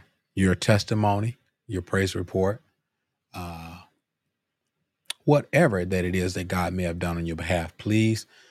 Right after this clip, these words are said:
give us a shout out today on the broadcast via, uh, Zoom or Facebook or, well, I don't have the Zoom open just yet, but during our chat, we have our chat open.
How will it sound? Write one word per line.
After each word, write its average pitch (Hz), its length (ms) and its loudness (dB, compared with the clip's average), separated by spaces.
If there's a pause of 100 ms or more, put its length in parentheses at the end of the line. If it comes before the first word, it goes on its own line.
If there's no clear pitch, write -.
(240)
give 101 160 0
us 104 120 -8
a - 40 -10
shout 98 380 2
out 95 160 -2
today 98 560 -4
on 90 380 -4
the 85 40 -8
broadcast 92 680 -2
via, 87 340 -4 (600)
uh, 87 440 -10
Zoom 98 640 -2
or 87 120 -6
Facebook 104 920 -2 (120)
or, 90 420 0 (240)
well, 95 340 -6 (640)
I 104 120 -8
don't 92 160 -6
have 90 260 0
the 87 100 -4
Zoom 92 300 -2
open 95 320 -2
just 85 300 -4
yet, 101 180 -2
but 95 160 -6
during 98 300 0
our 87 120 -2
chat, 90 460 -2
we 92 140 -2
have 90 160 -2
our 90 100 -2
chat 92 320 0
open. 98 400 -2